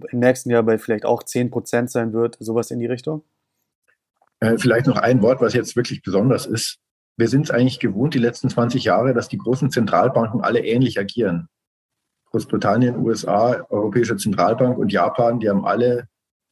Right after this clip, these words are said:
Speaker 2: ähnlich agiert, hatten alle so ein deflationäres Umfeld, dass sie so ein bisschen Narrenfreiheit hatten, ihre Bilanzen auszuweiten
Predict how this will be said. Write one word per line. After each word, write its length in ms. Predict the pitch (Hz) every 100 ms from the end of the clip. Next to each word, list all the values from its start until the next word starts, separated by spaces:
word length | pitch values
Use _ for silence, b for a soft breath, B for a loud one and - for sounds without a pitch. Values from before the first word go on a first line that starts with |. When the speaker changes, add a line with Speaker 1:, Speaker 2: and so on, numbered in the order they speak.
| _ _
Speaker 2:
ähnlich 460 | 113 117 127 117 107
agiert, 640 | 101 117 117 85 - - _ _
hatten 380 | 98 107 98 - -
alle 260 | 101 123
so 100 | 120
ein 120 | 110
deflationäres 720 | 113 113 117 - 107 101 - -
Umfeld, 580 | 120 139 135 123 123
dass 120 | 104 107
sie 60 |
so 120 | 101
ein 60 | 107
bisschen 240 | 95 101
Narrenfreiheit 760 | 90 98 123 127 98 107 104 -
hatten, 320 | 104 - 123
ihre 140 | 104 101
Bilanzen 400 | 95 92 - -
auszuweiten 800 | 92 - 92 82 87 - 85